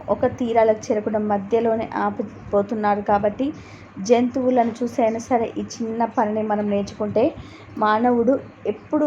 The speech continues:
ఇంకా ఇంకా గొప్ప స్థాయిలోకి ఎదగగలిగేవాడు కదా. మనం కూడా అంతే. ఎవరో ఏదో అంటున్నామని ఇవాల్టి రోజున మనము ఈ చిన్నగా ఉంటే, ఈ చిన్న ఏదీ లేని పరిస్థితుల్లో కూడా మనము చూసి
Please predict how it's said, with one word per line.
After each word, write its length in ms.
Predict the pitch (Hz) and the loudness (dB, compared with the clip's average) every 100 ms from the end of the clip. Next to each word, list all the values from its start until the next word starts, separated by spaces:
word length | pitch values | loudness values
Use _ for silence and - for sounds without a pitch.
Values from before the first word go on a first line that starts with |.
| 247 | 0
ఇంకా 320 | 214 226 214 233 | -2 -2 2 4
ఇంకా 360 | 208 214 202 254 | 4 -2 0 0
గొప్ప 380 | 202 208 - - | 2 -2 -2 0
స్థాయిలోకి 680 | 269 - 254 208 214 214 240 | 0 0 0 0 2 0 0
ఎదగగలిగేవాడు 840 | 214 208 214 202 202 208 202 196 | 0 0 2 2 2 0 2 0
కదా. 260 | 202 202 240 269 - - - - - | 0 0 0 -2 -14 -20 -20 -20 -2
మనం 260 | 214 247 277 | 2 4 4
కూడా 240 | 269 240 | 4 4
అంతే. 280 | 226 208 214 220 - - - | 4 0 -4 -6 -10 -18 -4
ఎవరో 260 | 214 233 254 | 2 6 6
ఏదో 260 | 233 220 240 | 6 4 4
అంటున్నామని 680 | 208 202 240 220 214 214 320 - - - - | 4 2 -2 -2 0 0 0 -2 -14 -18 -6
ఇవాల్టి 420 | 240 269 262 254 240 | 2 4 4 4 2
రోజున 380 | 220 214 214 233 311 | 2 2 0 0 0
మనము 400 | 269 233 226 233 277 - | 0 0 2 2 0 -2
ఈ 120 | 214 254 | -4 -4
చిన్నగా 800 | 247 254 247 277 285 208 226 240 - | -2 -2 2 2 2 2 4 4 2
ఉంటే, 380 | 233 214 208 254 - - - | -4 -4 0 0 -2 -8 -6
ఈ 100 | 202 220 | -4 -6
చిన్న 440 | - 220 214 220 - | -6 -4 -4 -4 -4
ఏదీ 300 | 196 214 214 240 | 0 0 0 0
లేని 200 | 226 220 | -2 0
పరిస్థితుల్లో 480 | 214 202 214 226 | -2 -2 -4 0
కూడా 200 | 214 220 | 2 2
మనము 300 | 214 202 226 311 - - - | 0 0 0 -2 -6 -20 -20
చూసి 300 | - 247 269 | -6 -6 -4